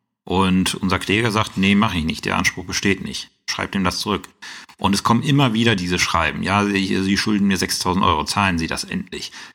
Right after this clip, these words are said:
Aber der, der diesen Anspruch stellt, der sich dieses Anspruchs berühmt, wie wir sagen,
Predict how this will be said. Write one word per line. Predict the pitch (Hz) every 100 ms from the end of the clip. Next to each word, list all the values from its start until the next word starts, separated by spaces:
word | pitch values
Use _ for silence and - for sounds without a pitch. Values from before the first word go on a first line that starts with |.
| _
Aber | - 90 101 123 151 _ _
der, | 95 92 92 - _ _ _ _
der | 95 95
diesen | 92 95
Anspruch | 80 85 - 92 - - -
stellt, | - 92 120 104
der |
sich | 85 98
dieses | 107 90
Anspruchs | 101 101 - 107
berühmt, | - 92 90 101 147 175 120
wie | 123
wir | 127 127 123
sagen, | 104 101 127 151